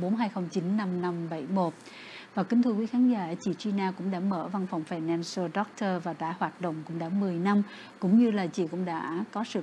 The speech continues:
cộng tác với khoảng hơn hai mươi bốn ngân hàng tài chính lớn và uy tín của Hoa Kỳ. Và, ờ, chị cũng đã lấy bằng master, còn gọi là bằng thạc sĩ về quản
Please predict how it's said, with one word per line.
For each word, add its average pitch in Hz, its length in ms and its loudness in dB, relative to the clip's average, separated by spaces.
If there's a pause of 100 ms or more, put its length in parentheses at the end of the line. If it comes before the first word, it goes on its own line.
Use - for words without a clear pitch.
cộng 156 220 -4
tác 202 220 -4 (120)
với 240 180 -2
khoảng 160 160 -2
hơn 190 340 -2
hai 202 80 -4
mươi 180 220 -2
bốn 190 200 2
ngân 185 180 0
hàng 175 240 -2
tài 170 140 -4
chính 196 340 0
lớn 220 320 6
và 214 140 0
uy 185 200 0
tín 202 240 4
của 185 200 -2
Hoa 175 200 0
Kỳ. 190 220 6 (520)
Và, 196 220 4
ờ, 202 160 4
chị 190 160 2
cũng 202 160 0
đã 190 120 2
lấy 190 240 2
bằng 196 180 0
master, 214 520 0 (200)
còn 180 180 0
gọi 160 140 -2
là 160 120 -4
bằng 160 240 -2
thạc - 200 -8
sĩ - 160 -2 (140)
về 175 180 -2
quản 147 120 -6